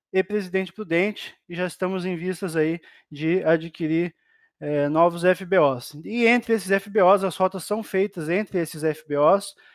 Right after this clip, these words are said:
de acordo com jobs, que são serviços aí, eh, já personalizados pra Gold, então são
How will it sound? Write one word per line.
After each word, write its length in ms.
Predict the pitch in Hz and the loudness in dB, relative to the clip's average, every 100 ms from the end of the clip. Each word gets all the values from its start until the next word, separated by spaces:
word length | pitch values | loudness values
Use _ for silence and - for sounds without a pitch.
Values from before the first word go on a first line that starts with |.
| _ | _
de 100 | - | -4
acordo 360 | 151 160 165 160 | -4 -2 -4 -4
com 340 | - 170 170 127 _ _ _ _ _ - 165 | -8 -6 -6 -8 _ _ _ _ _ -18 -4
jobs, 420 | 175 190 170 151 | 4 4 2 -4
que 80 | - | -8
são 160 | 175 | -6
serviços 580 | 170 185 151 180 175 156 | -4 -2 -4 -4 -6 -2
aí, 260 | 160 165 160 _ _ _ - | -2 0 -4 _ _ _ -6
eh, 440 | 147 147 147 147 | -2 2 2 0
já 240 | 143 135 220 | 0 2 2
personalizados 840 | 220 196 196 185 165 151 165 160 | 2 -2 -2 -4 -2 2 0 0
pra 160 | - 139 | -6 -6
Gold, 400 | 143 180 202 175 | 0 2 2 -2
então 260 | 156 170 | -4 -4
são 360 | 156 170 165 | -4 -4 -4